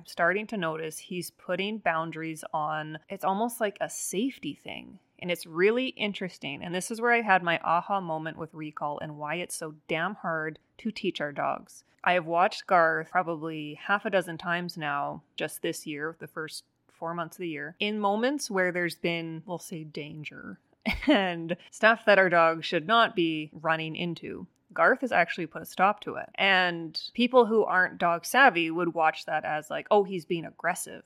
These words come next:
And don't get me wrong, Garth can be an asshole. He can totally, when he, when he was younger, for sure. Now that he's, I don't know, I think he's gonna be five this year, he's definitely maturing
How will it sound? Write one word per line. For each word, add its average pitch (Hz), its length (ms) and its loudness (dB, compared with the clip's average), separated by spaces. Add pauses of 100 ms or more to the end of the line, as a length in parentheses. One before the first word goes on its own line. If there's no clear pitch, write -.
(140)
And 175 140 -4
don't 190 200 2
get 202 140 -4
me 190 100 -6
wrong, 165 320 -4 (540)
Garth 175 280 2
can 196 120 -6
be 185 100 -6
an 180 80 -4
asshole. 185 560 -6
He 175 200 -4
can 170 320 -4
totally, 180 760 0 (160)
when 180 200 0
he, 185 180 -6
when 180 280 -2
he 196 100 2
was 185 140 2
younger, 175 340 2
for 156 260 -2
sure. - 380 -6
Now 165 240 2
that 190 160 2
he's, 170 480 -6 (1040)
I - 40 -16
don't 170 100 -8
know, 175 160 -2
I 208 40 -4
think 190 120 -6
he's 165 100 -2
gonna 170 100 -4
be 151 100 -6
five 156 360 0
this 185 240 -8
year, 202 380 -6
he's 185 180 -8
definitely 180 340 4
maturing 175 720 -6